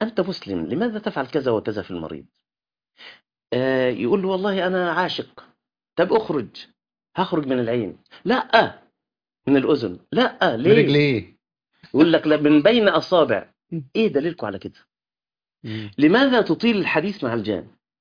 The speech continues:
Speaker 1: عندك سند؟
Speaker 2: هل فعلا هو جان بيكلم جان فعلا؟
Speaker 1: هنفترض أنه جان.
Speaker 2: نعم.
Speaker 1: هنفترض، هنفترض أنه جان حقيقي.
Speaker 2: نعم.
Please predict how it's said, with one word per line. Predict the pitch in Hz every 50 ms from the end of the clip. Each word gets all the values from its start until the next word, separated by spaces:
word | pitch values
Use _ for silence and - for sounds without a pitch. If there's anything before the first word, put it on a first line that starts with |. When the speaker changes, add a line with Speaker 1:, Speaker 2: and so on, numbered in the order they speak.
| _ _ _ _ -
Speaker 1:
عندك | 143 170 156 135 -
سند؟ | - 165 156 147 131 - - -
Speaker 2:
هل | - 151 151
فعلا | - 196 208 190 151
هو | 139 131
جان | 117 110 151 170 175 143 104
بيكلم | 98 90 104 104 - 156 151 120 104
جان | 90 117 135 127
فعلا؟ | - 139 147 151 139 -
Speaker 1:
هنفترض | - 131 120 110 - - - 202 196 185 143 117
أنه | 131 135 143 123
جان. | 110 98 76 - - _ -
Speaker 2:
نعم. | 127 151 160 113 92 - _ - -
Speaker 1:
هنفترض، | 113 120 123 - - 135 90 - - -
هنفترض | 92 107 117 - 190 180
أنه | 160 147 165 185 156 143
جان | 160 170 151
حقيقي. | - 123 117 151 123 - - - _ _ _ - -
Speaker 2:
نعم. | 101 95 85 87